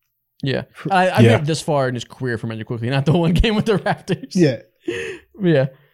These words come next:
Speaker 1: I think
Speaker 2: Yeah,
Speaker 1: he's
Speaker 2: okay.
Speaker 1: fine. Are you cool with that?
Speaker 2: Yeah, I think, yeah, 'cause I, I think, I think Scotty Barnes has elevated himself, like, in terms of where LaMelo Ball's place is in the league.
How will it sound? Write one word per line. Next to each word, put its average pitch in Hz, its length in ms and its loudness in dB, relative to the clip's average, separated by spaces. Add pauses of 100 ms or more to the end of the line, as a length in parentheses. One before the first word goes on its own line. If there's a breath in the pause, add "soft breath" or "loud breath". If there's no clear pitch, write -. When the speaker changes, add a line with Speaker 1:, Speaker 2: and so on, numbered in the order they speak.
(400 soft breath)
Speaker 1:
I - 60 2
think 208 100 2
Speaker 2:
Yeah, 226 180 8
Speaker 1:
he's 170 80 4
Speaker 2:
okay. 143 100 -2
Speaker 1:
fine. 156 320 -4
Are 190 80 -8
you 185 80 -2
cool 202 100 -4
with 196 80 -6
that? - 200 -12 (420 soft breath)
Speaker 2:
Yeah, 156 440 4
I 175 120 -2
think, 214 540 -4 (840 soft breath)
yeah, 214 160 6
'cause 165 140 2
I, 196 200 -2
I 240 40 0
think, 240 240 -4 (240)
I 185 60 -4
think 202 200 -2
Scotty 165 260 -2
Barnes 147 280 -6
has 131 120 -8
elevated 135 440 -8
himself, 135 380 -6
like, 139 400 -10
in 165 220 -2
terms 175 280 -2
of 143 320 -4 (280)
where 165 300 2
LaMelo 143 420 0
Ball's 143 280 -6
place 160 380 -4
is 151 340 -4
in 147 120 4
the 160 80 -2
league. 160 440 -8